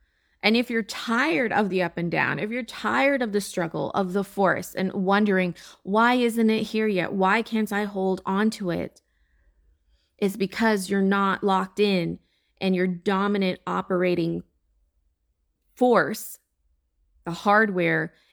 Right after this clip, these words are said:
is not connected to the core vibrational being of you. It's connected more to the human self of you. The thinking, the doing, the operating,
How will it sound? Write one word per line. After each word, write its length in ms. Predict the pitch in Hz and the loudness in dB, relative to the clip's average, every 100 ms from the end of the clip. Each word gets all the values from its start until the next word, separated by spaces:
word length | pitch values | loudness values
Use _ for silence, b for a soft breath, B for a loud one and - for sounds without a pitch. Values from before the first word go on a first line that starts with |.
| b | b
is 240 | 202 185 | 0 2
not 480 | 196 196 202 196 - | 2 4 4 2 -2
connected 640 | - 190 180 180 - 160 | -4 -2 -2 -2 -6 -10
to 180 | - 175 | -6 -6
the 120 | 165 | -6
core 280 | - - 170 | -10 -6 -4
vibrational 560 | 160 160 151 160 165 160 | -4 -2 -2 -4 -6 -4
being 320 | 160 151 151 | -4 -4 -6
of 140 | - | -10
you. 260 | - - - _ b b | -10 -12 -12 _ b b
It's 160 | - 185 | -6 -6
connected 500 | - 180 170 175 170 | -2 -2 -2 -4 -2
more 220 | 180 170 | 0 -2
to 160 | - 156 | -4 -4
the 120 | 156 | -6
human 420 | - 185 190 175 | -4 -2 0 -2
self 320 | - 151 - | -4 -8 -8
of 160 | 160 - | -14 -10
you. 280 | - - - _ _ _ _ _ _ _ _ _ _ _ _ _ _ _ _ _ _ _ _ _ _ _ _ - | -10 -10 -14 _ _ _ _ _ _ _ _ _ _ _ _ _ _ _ _ _ _ _ _ _ _ _ _ -4
The 120 | 156 | -2
thinking, 640 | - 180 - 160 156 160 - _ _ _ _ _ _ _ | 2 2 2 0 0 -2 -8 _ _ _ _ _ _ _
the 120 | 175 | -6
doing, 640 | 160 190 170 160 151 156 160 _ _ _ _ _ _ _ _ _ _ _ _ - | -2 2 2 2 -2 -6 -10 _ _ _ _ _ _ _ _ _ _ _ _ -10
the 80 | - | -4
operating, 880 | 160 165 151 151 151 151 143 160 | -4 -2 -2 0 0 -2 -4 -8